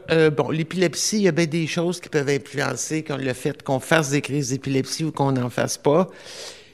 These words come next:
Et j'ai, j'ai eu un petit peu de difficulté à m'adapter ici à l'Assemblée nationale.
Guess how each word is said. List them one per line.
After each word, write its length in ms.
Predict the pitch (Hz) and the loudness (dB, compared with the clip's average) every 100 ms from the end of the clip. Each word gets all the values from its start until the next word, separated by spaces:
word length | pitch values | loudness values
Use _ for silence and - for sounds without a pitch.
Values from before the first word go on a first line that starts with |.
| - | 2
Et 680 | 147 160 156 147 143 143 131 - _ _ _ - | 4 6 6 6 4 0 -4 -12 _ _ _ -6
j'ai, 300 | 120 160 151 | 4 4 4
j'ai 180 | 131 156 | 6 6
eu 180 | 170 190 | 8 8
un 80 | |
petit 180 | 170 - | 6 0
peu 140 | - 185 | -2 -2
de 60 | |
difficulté 640 | 156 - - 160 - 180 | -2 -8 -4 -4 0 2
à 80 | 160 | 4
m'adapter 580 | 143 143 127 - - 165 | 4 2 2 -2 -4 0
ici 480 | 175 143 120 - 170 | 0 0 -4 0 2
à 60 | |
l'Assemblée 400 | 139 135 135 127 | 2 0 -2 -2
nationale. 720 | 131 123 - 123 120 147 185 | -4 -4 -4 -2 0 0 -2